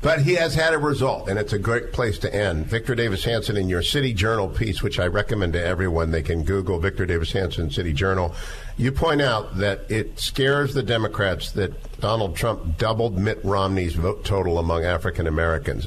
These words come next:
and might double it again. In other words, that maybe the vice grip of the Democratic Party on ethnic minorities in America has been broken by Trump, and that just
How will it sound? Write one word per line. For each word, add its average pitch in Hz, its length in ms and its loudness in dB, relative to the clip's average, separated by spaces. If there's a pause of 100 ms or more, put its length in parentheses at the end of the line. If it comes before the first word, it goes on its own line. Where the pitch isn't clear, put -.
(120)
and 101 180 0
might 131 240 0
double 113 320 0
it 101 80 0
again. 78 520 -2 (440)
In 117 100 2
other 147 220 2
words, 135 360 2
that 110 200 0
maybe 131 720 2 (460)
the 104 180 2
vice 107 560 2
grip 98 340 0 (480)
of 85 140 -2
the 95 80 0
Democratic 113 580 0
Party 98 360 2
on 87 260 0
ethnic 110 360 -2
minorities 101 440 2
in 87 80 0
America 87 480 0
has 85 220 -2
been 87 180 0
broken 95 580 0
by 82 220 -2
Trump, 78 440 -2 (280)
and 104 160 0
that 110 160 0
just 127 360 -2